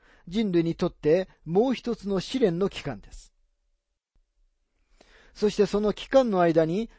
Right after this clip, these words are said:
裁かれる人たちがとても多くいるのです。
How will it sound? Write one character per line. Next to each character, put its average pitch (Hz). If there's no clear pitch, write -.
裁 175
か 269
れ 247
る 190
人 180
た 170
ち 180
が 175
と 165
て 254
も 240
多 220
く 202
い 180
る 131
の 104
で -
す。 -